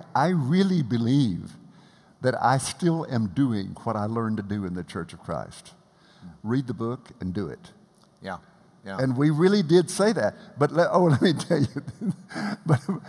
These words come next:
Speaker 1: a, a seminal moment in my life, uh,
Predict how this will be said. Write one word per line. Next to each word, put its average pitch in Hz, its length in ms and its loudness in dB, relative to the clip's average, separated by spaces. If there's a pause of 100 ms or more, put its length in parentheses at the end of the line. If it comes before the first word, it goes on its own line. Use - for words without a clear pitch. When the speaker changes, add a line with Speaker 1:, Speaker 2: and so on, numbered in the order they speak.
(220)
Speaker 1:
a, 156 360 0
a 151 40 6
seminal 214 460 2
moment 147 320 2
in 117 100 0
my 104 140 4
life, 95 360 0 (840)
uh, 139 120 -6